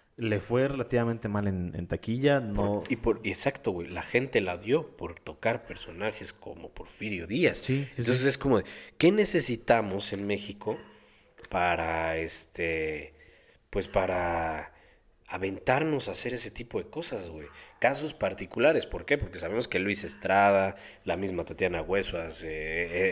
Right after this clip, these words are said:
Speaker 2: eh, este año recién, este, Luis Fernando Frías con Ya no estoy aquí. O sea, tocan ciertas particularidades de la sociedad y síntomas y enfermedades de nuestra sociedad
Speaker 1: Ujú.
Speaker 2: y hacen películas.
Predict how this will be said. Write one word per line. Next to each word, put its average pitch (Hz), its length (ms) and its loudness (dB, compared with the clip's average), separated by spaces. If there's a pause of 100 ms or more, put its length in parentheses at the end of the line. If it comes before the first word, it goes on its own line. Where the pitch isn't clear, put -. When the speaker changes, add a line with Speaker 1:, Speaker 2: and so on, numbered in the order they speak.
(180)
Speaker 2:
eh, 92 40 -2
este 90 220 0
año 82 280 -4
recién, 110 640 0 (300)
este, 85 760 0
Luis 90 440 -6
Fernando 90 340 -4
Frías 110 460 2
con 87 120 -10
Ya 85 100 -6
no 80 60 -10
estoy 78 220 -10
aquí. 113 440 -2 (500)
O 110 60 -8
sea, - 420 0
tocan 151 400 4
ciertas 160 540 2
particularidades 101 1040 2
de 135 80 2
la 120 120 2
sociedad 92 600 -4
y 98 120 -8
síntomas 110 560 -4
y 92 40 -8
enfermedades 92 640 2
de 131 80 -2
nuestra 95 320 -8
sociedad 92 460 -8 (280)
Speaker 1:
Ujú. 87 240 -8 (300)
Speaker 2:
y - 140 2
hacen 87 260 -6
películas. - 480 -2